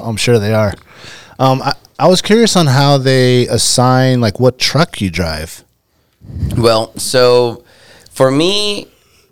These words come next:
Speaker 2: well, uh, the company has their, their way of looking on who's gonna drive what. But, like, for me, when I, when I got the opportunity to get into Monster Jam, they asked me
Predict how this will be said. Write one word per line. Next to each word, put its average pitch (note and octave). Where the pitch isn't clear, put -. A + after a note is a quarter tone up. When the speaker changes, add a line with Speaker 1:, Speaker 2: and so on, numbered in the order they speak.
Speaker 2:
well, A#2
uh, A2+
the A#2
company E3
has C3
their, G#2+
their G2
way G#2+
of F#2+
looking G2+
on F2+
who's G#2
gonna G2+
drive E2+
what. D2+
But, F2
like, F#2
for G#2
me, B2
when A2+
I, A#2
when G#2+
I B2
got C3
the C3
opportunity B2
to G#2
get A2
into G#2
Monster F#2
Jam, F#2
they F#2+
asked F#2
me F#2